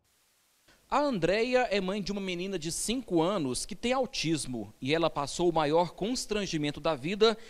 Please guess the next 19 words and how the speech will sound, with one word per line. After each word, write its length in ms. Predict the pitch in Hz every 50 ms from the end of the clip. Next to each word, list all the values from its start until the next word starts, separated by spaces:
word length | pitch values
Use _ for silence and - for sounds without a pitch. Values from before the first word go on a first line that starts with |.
| - - - -
numa 180 | 294 320 330
escola 600 | 269 - - - - - 202 233 240 233 214 190
pública 420 | - 233 277 262 269 202 - 220 208
municipal 720 | 208 190 170 - 170 156 - - 180 208 233 240 220 - - 190 196 147 -
onde 320 | 147 185 233 226 185 208
a 60 | 180
filha 300 | - - - 190 202 226
estuda 600 | 233 208 - - - 220 - 226 254 269 208 190
em 80 | 180 165
Anápolis, 680 | 139 117 113 120 117 120 131 123 - 101 - - - 92 95 104 - - -
em 160 | 131 139 131
plena 420 | - - 170 196 226 240 220 185
festa 480 | - - - 165 180 190 180 - - 190
de 140 | 139 - 147
comemoração 1080 | - - - 208 240 240 226 208 196 190 175 151 147 - - - 165 180 190 196 190 - - -
ao 220 | - 151 147 135 -
Dia 280 | - - 170 208 208
das 200 | - 147 120 -
Mães. 580 | 120 117 110 104 101 95 - - - - -